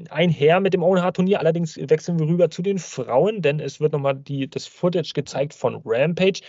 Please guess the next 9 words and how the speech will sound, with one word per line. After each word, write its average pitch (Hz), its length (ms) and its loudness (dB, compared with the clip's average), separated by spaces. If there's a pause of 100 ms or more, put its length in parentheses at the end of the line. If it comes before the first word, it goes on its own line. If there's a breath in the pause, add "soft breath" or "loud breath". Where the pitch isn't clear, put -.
(120)
Da 139 100 4
konnte 180 400 0
die 151 140 -6
gute 202 240 -6
Sky 147 260 2
Blue 156 260 -4
sich 170 260 -8
ja 139 100 0
gegen 131 320 -6